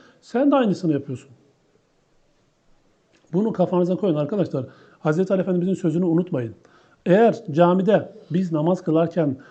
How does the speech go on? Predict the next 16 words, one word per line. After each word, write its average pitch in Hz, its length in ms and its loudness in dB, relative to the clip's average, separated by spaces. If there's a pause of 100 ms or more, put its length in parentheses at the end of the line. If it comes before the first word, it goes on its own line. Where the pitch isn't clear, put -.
(180)
camide 160 380 0
namaz 160 260 0
kılınırken 156 520 -2
arka 147 320 -4
safta 160 380 -6
çocukların 160 600 -4
şamatası, 151 580 -6
gürültüsü 156 500 -4
gelmiyorsa 160 720 -2 (380)
gelecekten 151 560 -2
korkun 139 380 -4
diyor. 117 380 -10
O 196 120 -2
çocukların 143 520 -4
geleceğinden 160 640 0
korkun. 160 460 0